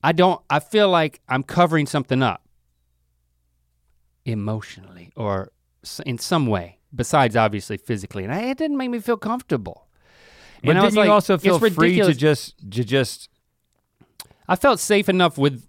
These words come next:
Speaker 1: like, the mythical beast to be, to be gray if I have gray hairs. Yes, but in my own brain, I had to let my, I had to let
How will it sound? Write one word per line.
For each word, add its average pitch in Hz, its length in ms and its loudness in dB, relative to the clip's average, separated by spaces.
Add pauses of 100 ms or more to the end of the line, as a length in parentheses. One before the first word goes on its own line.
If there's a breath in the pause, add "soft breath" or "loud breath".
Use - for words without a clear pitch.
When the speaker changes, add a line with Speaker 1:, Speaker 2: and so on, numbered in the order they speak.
(120)
Speaker 1:
like, 131 320 0 (440)
the 135 60 -6
mythical 147 380 -2
beast 123 520 -4 (160)
to 143 120 -2
be, 135 560 -2 (220)
to 170 100 -4
be 147 480 -4
gray 123 520 0
if 123 160 -4
I 127 120 0
have 131 180 0
gray 127 260 2
hairs. - 500 -8 (340)
Yes, 156 320 2
but 180 300 -2 (340 soft breath)
in 196 140 2
my 202 80 4
own 196 240 4
brain, 185 260 4
I 143 80 2
had 151 160 2
to 143 60 -2
let 143 180 0
my, 139 160 -2 (160)
I 135 80 -4
had 143 160 0
to 131 60 -4
let 131 360 0